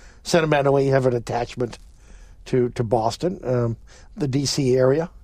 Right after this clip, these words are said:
Um, I mean, I've, I've experienced, and I think in some ways, I've never really thought about it, but I think it has to be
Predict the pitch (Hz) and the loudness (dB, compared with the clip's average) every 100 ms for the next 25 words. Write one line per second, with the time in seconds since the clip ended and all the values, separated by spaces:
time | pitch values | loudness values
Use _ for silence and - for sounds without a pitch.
0 | - - - - - - - 123 117 123 | -20 -20 -20 -20 -20 -16 -8 -4 -4 -2
1 | 139 180 220 302 320 - - - - - | 2 2 4 0 -4 -16 -20 -20 -20 -10
2 | - 285 359 - - 330 294 - 214 - | -2 -2 -2 -8 -18 -16 -16 -10 -8 -8
3 | - 254 277 262 233 - - - - - | -2 0 2 2 0 -6 -12 -18 -8 0
4 | 262 294 339 381 311 175 359 220 156 156 | 2 2 2 2 2 0 0 0 0 -4
5 | - - - - - - - 113 123 135 | -8 -20 -20 -20 -20 -20 -12 -8 -2 0
6 | 127 113 131 151 107 98 107 113 123 - | 2 0 2 0 0 -4 -4 -4 -6 -8
7 | - - - - - - - - - - | -20 -20 -20 -20 -20 -20 -20 -20 -20 -6
8 | 170 165 196 156 - 170 185 190 - 143 | -2 0 0 -2 0 2 2 0 -4 0
9 | 131 113 104 - - - - - - - | 0 0 -4 -12 -20 -20 -20 -20 -20 -20
10 | - - - - - - - 143 147 143 | -20 -20 -20 -20 -20 -20 -12 -4 -2 0
11 | 127 120 | 0 -2